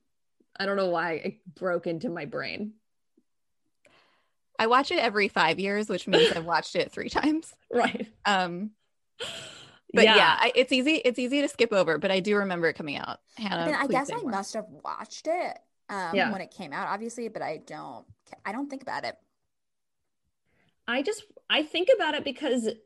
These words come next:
Speaker 1: it's so long ago, but she's been trying to tell us <laughs> that this is, that that's what she wanted to
Speaker 3: Yeah.
Speaker 1: be over and over again. And I, I think that the,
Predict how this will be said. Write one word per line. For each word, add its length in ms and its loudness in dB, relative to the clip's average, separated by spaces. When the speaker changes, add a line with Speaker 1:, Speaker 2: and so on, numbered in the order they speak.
Speaker 1:
it's 220 -6
so 240 -2
long 280 -2
ago, 200 4
but 140 2
she's 140 2
been 140 4
trying 440 2
to 80 -2
tell 340 0
us 280 2
<laughs> 100 -20
that 180 2
this 220 6
is, 180 6
that 140 0
that's 220 6
what 120 2
she 120 -2
wanted 260 0
to 80 -2
Speaker 3:
Yeah. 40 -4
Speaker 1:
be 500 2
over 280 8
and 160 0
over 280 4
again. 600 -4
And 300 0
I, 280 2
I 140 4
think 320 -2
that 160 -4
the, 460 -2